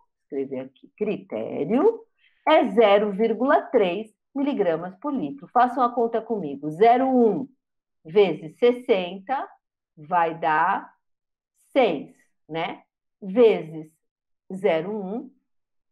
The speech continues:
vai dar zero vírgula seis dividido por dois vai dar zero vírgula três.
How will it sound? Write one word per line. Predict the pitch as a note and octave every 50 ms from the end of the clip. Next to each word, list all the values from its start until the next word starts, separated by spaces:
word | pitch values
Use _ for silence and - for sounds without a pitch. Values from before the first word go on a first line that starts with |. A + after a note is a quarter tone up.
| _ _ _ _ _ _ _ _ _
vai | D#3+ D#3 F3 G3 F#3 F#3 F3
dar | D#3+ F3+ D3+ C3 - - - _ _ _
zero | F3 D#3 D3+ F3 G3+ F3+ F3 E3+ E3 E3+ E3
vírgula | D#3+ D#3 D3+ F#3+ E3 D#3+ D#3 D3+ - - D#3+ E3 E3 E3 G3 G#3 - _ _ _
seis | - A#3 G3 F3 F3 A3 C#4 C#4+ - _ _ _ _ _ _
dividido | F#3+ A#3 B3+ A3+ F#3+ G#3 F3+ D#3 D#3+ D#3 D3 D3 D#3+
por | D#3+ _ - C4+ C#4+ C4+
dois | A#3 F#3 G3+ F#3+ F#3 F#3+ G#3+ A#3 - -
vai | F3+ E3+ E3
dar | D#3+ E3 D#3 E3 E3+ E3
zero | E3 D#3+ D#3 D3 D3+ D#3 E3+ F3+ E3+ D#3 D3 D3+
vírgula | D3+ D3+ D3+ D3+ D#3 D#3 D#3 D#3 _ _
três. | C#3+ - C#3+ C#3 -